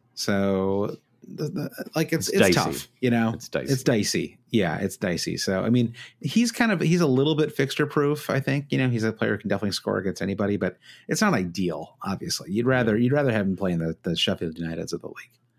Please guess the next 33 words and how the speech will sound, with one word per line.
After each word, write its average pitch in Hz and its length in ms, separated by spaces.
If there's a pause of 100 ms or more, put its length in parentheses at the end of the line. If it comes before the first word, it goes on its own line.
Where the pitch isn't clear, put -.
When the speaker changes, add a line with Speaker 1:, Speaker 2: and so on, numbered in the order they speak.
(240)
Speaker 2:
So 131 220
Ayoze 131 500
Perez, 90 600
uh, 90 220 (240)
why 95 280
didn't 113 240
we 98 160
all, 80 560 (120)
and, 87 200
and 85 140
I'm 82 100
speaking 92 380
to 73 120
everyone 80 360
out 73 160
there 76 120
listening 76 440
who 73 100
bought, 76 340 (240)
uh, 76 180
Ayoze 73 420
Perez 73 320
in 76 40
game 76 200
week 76 160
one, 76 160 (160)
see 175 260
this 147 240
coming 92 400
from 82 240
a 78 140
mile 98 500
away? 80 540